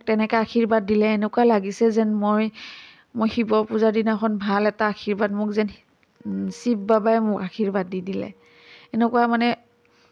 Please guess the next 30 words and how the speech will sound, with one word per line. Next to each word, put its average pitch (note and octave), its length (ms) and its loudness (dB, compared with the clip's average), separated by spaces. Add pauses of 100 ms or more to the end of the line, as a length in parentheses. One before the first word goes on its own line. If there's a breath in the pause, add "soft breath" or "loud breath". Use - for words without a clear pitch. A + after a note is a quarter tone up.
(140)
সেইদিনাখন A#3 440 2
মোৰ A3+ 180 2
চকুৰ A3+ 300 -2
পৰা A3+ 180 0
পানী G#3 240 0
ওলাই G#3 260 2
আহিল। F3+ 220 -2 (340)
আৰে, G3+ 240 2
এইটো A3+ 280 -2
আৰু A3+ 160 4
কি A#3 160 -2
ডাঙৰ G3 280 2
কাম F3+ 220 -2 (640 loud breath)
কৰিলোঁ, G3 340 2
নহয়নে F#3+ 340 2
নহয়? F3+ 320 -4 (400 soft breath)
এজন G#3 280 2
মানুহে G#3 320 2
পাৰা G#3 320 2
নাই, D4+ 260 2
তেওঁ G#3+ 220 2
অকলে G#3 340 2
আহিছে G#3+ 240 2
যে A#3 120 0 (100)
এটা A3 140 -2
ফুল G#3+ 280 -2
অৰ্পণ G3+ 320 0
কৰিব G3+ 260 0
বিচাৰিছে, A#3 400 -2
তাকে B3 300 -6